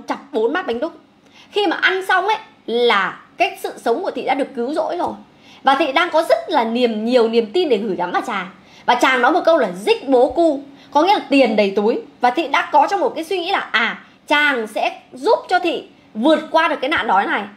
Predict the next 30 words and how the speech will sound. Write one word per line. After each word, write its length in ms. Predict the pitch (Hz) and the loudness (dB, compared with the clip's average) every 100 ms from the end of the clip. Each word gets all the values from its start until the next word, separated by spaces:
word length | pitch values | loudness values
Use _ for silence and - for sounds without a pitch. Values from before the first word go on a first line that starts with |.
| _ _ | _ _
là 280 | 247 285 262 | 2 2 2
một 120 | 233 | -2
cái 140 | 320 349 | -6 -2
phao 200 | 370 370 | 0 2
để 100 | 247 | -2
cho 80 | 277 | -6
Thị 180 | 294 220 | -8 -8
gửi 140 | 208 | -6
gắm 160 | 175 226 | -6 -4
cuộc 140 | 294 | -4
đời. 200 | 220 196 185 - - - | -2 -4 -6 -16 -20 -2
Thế 120 | 359 | 0
nên 140 | 392 | 2
là 220 | 320 - - _ - | 0 -2 -12 _ -4
Thị 200 | 349 247 | -4 -2
mới 120 | 254 - | -4 0
quyết 180 | 480 302 | -2 -2
định 300 | 330 - 339 | -10 -8 -2
đi 320 | 415 403 370 | 0 0 -4
theo 240 | 392 359 359 - | 0 0 0 0
không 360 | 453 427 370 349 | 2 2 0 -2
chàng 240 | 269 208 | -2 -2
phải 80 | 190 | -2
làm 180 | 180 175 | -2 0
vợ 180 | 202 104 - - _ - | 0 -2 -8 -20 _ 0
để 320 | 247 180 - - | 2 2 -2 -6
ký 320 | 294 285 302 762 | 0 2 2 0
gửi 180 | 302 311 170 - | 0 0 0 -2
tương 160 | 269 | -2
lai. 180 | 277 254 | 0 -4